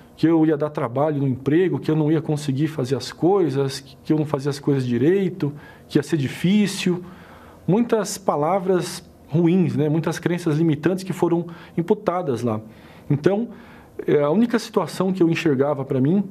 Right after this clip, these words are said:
era, "Bom, já que eu nunca vou conseguir trabalhar pra alguém, porque era o que eu ouvia, eu tenho que então tentar fazer alguma coisa", porque eu tinha um desejo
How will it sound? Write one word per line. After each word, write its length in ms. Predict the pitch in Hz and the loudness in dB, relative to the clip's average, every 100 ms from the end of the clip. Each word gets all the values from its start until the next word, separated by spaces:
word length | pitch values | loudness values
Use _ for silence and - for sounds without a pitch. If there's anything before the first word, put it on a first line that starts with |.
| - - - | -10 -20 -12
era, 240 | - 143 143 | -2 0 2
"Bom, 280 | 156 127 107 - | 0 -2 -4 -4
já 180 | 135 | -4
que 140 | 151 180 | 0 0
eu 60 | |
nunca 260 | 156 165 170 | 2 0 -2
vou 140 | 151 | -4
conseguir 460 | 151 156 143 139 139 | -2 -2 -2 -2 -2
trabalhar 440 | 139 127 127 139 | 0 0 0 0
pra 140 | 135 135 | 0 -2
alguém, 340 | 120 135 202 | 0 0 0
porque 420 | 190 - 135 - | -2 -4 -6 0
era 160 | 139 147 | 2 2
o 40 | |
que 160 | 143 143 | 0 0
eu 60 | 127 | 2
ouvia, 540 | 127 120 196 156 - - - - - - - | 2 2 2 2 -2 -12 -20 -20 -20 -20 -8
eu 80 | 127 | -6
tenho 260 | - 151 | 0 0
que 100 | 156 | 2
então 400 | 185 185 180 226 | 0 0 -2 -2
tentar 380 | 240 247 226 208 | -2 0 0 0
fazer 240 | 208 180 180 | -4 -2 0
alguma 300 | 180 151 131 | 2 0 0
coisa", 420 | 147 147 117 107 - - | 0 0 0 -4 -12 -8
porque 220 | 139 135 | -4 0
eu 80 | 190 | 0
tinha 280 | 190 254 269 | 2 2 2
um 120 | 185 | 2
desejo 640 | 151 127 120 127 110 113 | 2 0 2 2 2 -4